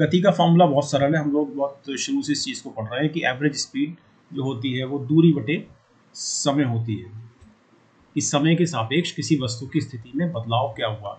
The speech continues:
यानी यहाँ से लेके यहाँ तक, ए से लेके बी तक ये जो distance चली गई, इसको हम समय के सापेक्ष निकालेंगे, कितने समय में हुआ, उस समय से obviously divide करेंगे।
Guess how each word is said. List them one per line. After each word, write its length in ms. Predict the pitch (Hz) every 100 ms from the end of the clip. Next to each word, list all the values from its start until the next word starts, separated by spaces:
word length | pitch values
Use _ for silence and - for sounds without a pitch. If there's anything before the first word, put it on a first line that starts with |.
| 107
यानी 300 | 117 117 123 117
यहाँ 200 | 113 127
से 160 | -
लेके 280 | 110 107 117
यहाँ 280 | 104 101 98 175
तक, 160 | - _ _ _ _ _ -
ए 100 | 131
से 140 | 117 123
लेके 300 | 110 110 110
बी 180 | 107 104 156
तक 140 | 151
ये 100 | 139
जो 140 | 123 120
distance 500 | 117 - 175 165 143
चली 200 | 113 110
गई, 240 | 151 - - - _ -
इसको 240 | - 165
हम 140 | 165
समय 280 | 170 139 143
के 100 | 151
सापेक्ष 420 | - 117 131 -
निकालेंगे, 420 | 127 110 107 139 165
कितने 300 | 143 165 165
समय 280 | 131 127
में 80 | 120
हुआ, 280 | 110 113 165
उस 240 | 160 151
समय 200 | 135 127
से 100 | 123
obviously 480 | 123 110 120 113 120
divide 300 | 113 110 110
करेंगे। 260 | 110 107